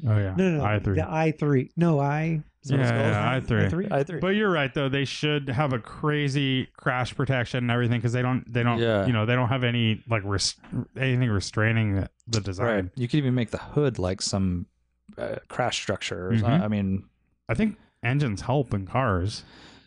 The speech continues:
Speaker 1: and they have the
Speaker 3: Yeah.
Speaker 1: engine now dives under,
Speaker 3: It dives under,
Speaker 1: but
Speaker 3: but
Speaker 1: it also takes impact.
Speaker 3: But you have to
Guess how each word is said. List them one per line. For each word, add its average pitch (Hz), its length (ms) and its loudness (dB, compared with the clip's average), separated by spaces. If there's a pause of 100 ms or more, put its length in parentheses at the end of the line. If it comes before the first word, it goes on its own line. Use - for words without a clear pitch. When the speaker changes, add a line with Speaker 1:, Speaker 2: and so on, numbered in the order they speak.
(360)
Speaker 1:
and 139 140 0
they 147 120 2
have 170 140 2
the 156 80 2
Speaker 3:
Yeah. 143 100 0
Speaker 1:
engine 147 240 0
now 127 200 2
dives 113 400 -2
under, 110 180 -2
Speaker 3:
It 117 60 0
dives 139 300 2
under, 117 380 0
Speaker 1:
but 120 140 -4
Speaker 3:
but 139 60 0
Speaker 1:
it 139 120 0
also 139 200 0
takes - 520 -2 (540)
impact. 110 680 0
Speaker 3:
But - 180 -2
you 143 80 0
have 139 300 -2
to 113 680 2